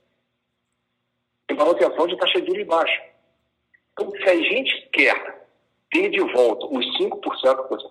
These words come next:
falou, até abrindo mão daquele um por cento ao mês que a gente chegou a viver em período, em picos da história,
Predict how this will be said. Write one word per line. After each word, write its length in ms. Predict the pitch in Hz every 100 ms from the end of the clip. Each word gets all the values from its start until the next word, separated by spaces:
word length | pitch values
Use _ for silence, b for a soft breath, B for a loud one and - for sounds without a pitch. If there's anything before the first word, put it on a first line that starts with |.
| -
falou, 680 | 87 110 175 - - _ - B
até 260 | 202 202 190
abrindo 360 | 277 294 151
mão 220 | 117 147 170
daquele 300 | 120 123 131
um 60 |
por 180 | 135 117
cento 220 | 127 127
ao 80 | 104
mês 280 | 120 143 -
que 80 | 101
a 20 |
gente 240 | 101 117
chegou 260 | - 101 117
a 60 | 113
viver 380 | 92 98 123
em 60 | 117
período, 340 | - 107 117
em 120 | 110 -
picos 440 | - 302 311 - - - _
da 140 | - -
história, 640 | - - 123 185 - -